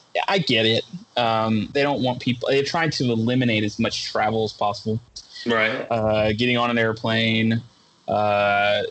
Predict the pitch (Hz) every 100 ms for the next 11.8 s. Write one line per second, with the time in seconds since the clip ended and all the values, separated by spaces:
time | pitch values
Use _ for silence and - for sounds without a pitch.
0 | - 123 117 113 139 147 131 127 - 131
1 | 113 127 - 135 117 123 120 113 120 107
2 | 104 104 117 113 107 117 - 110 107 -
3 | 104 - - - _ 110 101 - 107 98
4 | - 131 139 127 113 110 113 - 117 110
5 | - 110 107 104 104 - - 104 104 104
6 | - 117 104 107 113 104 101 - 113 107
7 | - 104 101 95 101 104 101 - 120 110
8 | - 110 107 101 95 107 120 117 107 104
9 | - 101 - - - - - 135 127 120
10 | 110 107 104 98 - _ - - _ -
11 | 160 131 131 123 117 107 107 101